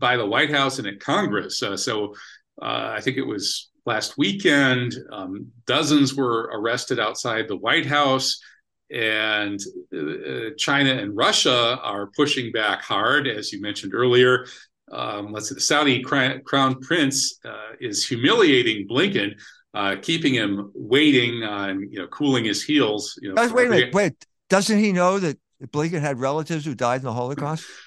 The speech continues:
Speaker 1: Well, yeah, Blinken, while he was cooling his heels in the antechamber, just waiting, waiting, waiting for the meeting with, with, uh, bin Salman, he kept mumbling to himself, uh, "I have relatives who died in the Holocaust."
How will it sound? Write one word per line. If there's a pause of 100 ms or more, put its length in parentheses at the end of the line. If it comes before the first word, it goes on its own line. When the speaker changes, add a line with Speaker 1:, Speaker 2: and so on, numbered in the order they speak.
(140)
Speaker 1:
Well,
yeah,
Blinken,
while
he
was
cooling
his
heels
in
the
antechamber,
just
waiting,
waiting,
waiting
for
the
meeting
with, (120)
with,
uh, (220)
bin
Salman, (280)
he
kept (100)
mumbling
to
himself,
uh, (120)
"I
have
relatives
who
died
in
the
Holocaust."